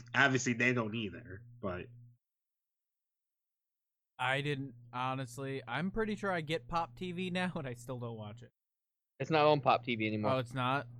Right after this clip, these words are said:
Speaker 2: Whatever
Speaker 1: No,
Speaker 2: it's
Speaker 1: it's
Speaker 2: on.
Speaker 1: on, on,
Speaker 3: It's
Speaker 1: like,
Speaker 3: on Access.
Speaker 1: Hunter.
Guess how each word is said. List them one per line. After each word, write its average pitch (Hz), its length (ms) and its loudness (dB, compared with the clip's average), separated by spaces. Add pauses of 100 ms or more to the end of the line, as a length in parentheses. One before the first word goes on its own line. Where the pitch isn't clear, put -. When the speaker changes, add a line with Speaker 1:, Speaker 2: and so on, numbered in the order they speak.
(280)
Speaker 2:
Whatever 156 440 8
Speaker 1:
No, 110 60 12
Speaker 2:
it's 110 120 8
Speaker 1:
it's - 40 12
Speaker 2:
on. 123 140 12
Speaker 1:
on, 113 520 12
on, 101 920 12 (760)
Speaker 3:
It's - 120 12
Speaker 1:
like, 151 100 12
Speaker 3:
on - 20 8
Access. 123 340 12
Speaker 1:
Hunter. 123 300 12